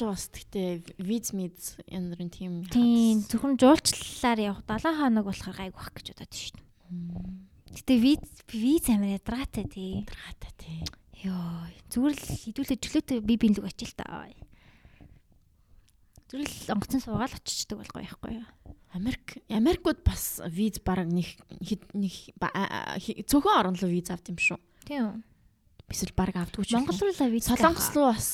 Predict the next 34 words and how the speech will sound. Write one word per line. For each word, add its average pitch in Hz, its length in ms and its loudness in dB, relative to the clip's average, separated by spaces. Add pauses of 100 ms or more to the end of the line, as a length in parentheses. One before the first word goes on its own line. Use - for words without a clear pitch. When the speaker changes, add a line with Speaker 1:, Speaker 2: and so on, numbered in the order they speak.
(200)
Speaker 1:
солонгосчууд - 560 2
бас 196 240 0
амар 202 240 0
бага 185 320 0
орон 185 240 -4
руу. 170 160 -6 (400)
Speaker 2:
Визтэй - 240 -6
Speaker 1:
Амар 190 160 0
Speaker 2:
юм. 214 80 0
Speaker 1:
хөөрхөн 247 320 2
ц-, - 240 -10
цөөхөн 453 400 6
орон 175 240 0
руу 170 120 -6
визтэй - 440 -6
явдаг. 185 80 -2
Speaker 2:
Монгол 339 240 4
гэхдээ - 240 2
нэлээд 339 280 2 (120)
хэдэн 320 80 4
орон 247 320 0
руу 254 160 2
уг 233 80 2
нь 226 80 4
визгүй 240 320 -6
шүү - 160 -8
дээ. - 160 -20 (320)
Нөө 220 80 -2
цөөхөн 254 320 -2
хоногоор. 214 320 0 (240)
Speaker 1:
Тийм. 180 400 -4 (480)
Speaker 2:
Гэхдээ - 400 -2 (480)
яагаад 240 280 0 (120)
ч - 20 -10